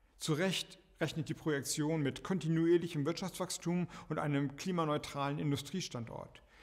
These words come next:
Klimaschutz braucht mehr wirtschaftliche Dynamik, daran arbeiten wir, genau wie an der sozialen Ausgestaltung. Und schließlich drittens, den menschgemachten Klimawandel in den Griff zu bekommen,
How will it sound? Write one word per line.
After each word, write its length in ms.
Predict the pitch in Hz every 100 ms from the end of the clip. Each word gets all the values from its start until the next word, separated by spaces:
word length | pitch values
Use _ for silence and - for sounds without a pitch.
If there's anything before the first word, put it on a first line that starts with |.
| -
Klimaschutz 540 | - 196 196 170 175 -
braucht 380 | 160 156 - 151
mehr 420 | 143 196 139 113
wirtschaftliche 520 | 135 139 - 151 156
Dynamik, 520 | 135 147 156 160 160
daran 340 | 160 160 160 -
arbeiten 500 | 160 139 131 139 131
wir, 220 | 160 156 - - -
genau 300 | - 147 165
wie 80 | 160
an 100 | 156
der 80 | 139
sozialen 420 | 123 - 131 123
Ausgestaltung. 680 | - - 120 - - - - - - - -
Und 120 | 151
schließlich 340 | 175 - 131
drittens, 540 | 147 202 208 202 - - - - _ _ -
den 140 | 147
menschgemachten 580 | 185 214 - 175 - -
Klimawandel 460 | 190 175 151 151
in 120 | 151 156
den 120 | 147
Griff 260 | 156 175
zu 140 | - 160
bekommen, 440 | 160 165 165 160